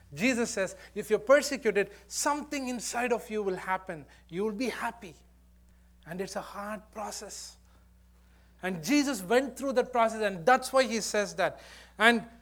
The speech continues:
how important is this? He continues to expound on this. After he says, "For theirs is the kingdom of heaven," he then tells, "Blessed are you,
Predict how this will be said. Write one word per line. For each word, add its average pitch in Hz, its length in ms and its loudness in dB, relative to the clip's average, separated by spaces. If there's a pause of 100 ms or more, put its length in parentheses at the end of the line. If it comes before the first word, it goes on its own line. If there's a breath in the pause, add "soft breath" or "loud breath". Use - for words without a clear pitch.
(280)
how 359 360 12
important 330 540 10
is 262 160 -2
this? 247 320 4 (180 soft breath)
He 277 460 2
continues 339 600 2
to 285 140 6
expound 330 680 12
on 285 180 12
this. 220 280 2
After 240 280 6
he 285 160 4
says, 311 220 10
"For 254 140 8
theirs 262 280 8
is 277 80 0
the 262 80 2
kingdom 285 400 4
of 247 140 6
heaven," 190 400 4 (320 soft breath)
he 233 220 2
then 311 320 8
tells, 202 480 8 (600 soft breath)
"Blessed 285 580 12
are 277 180 12
you, 254 800 4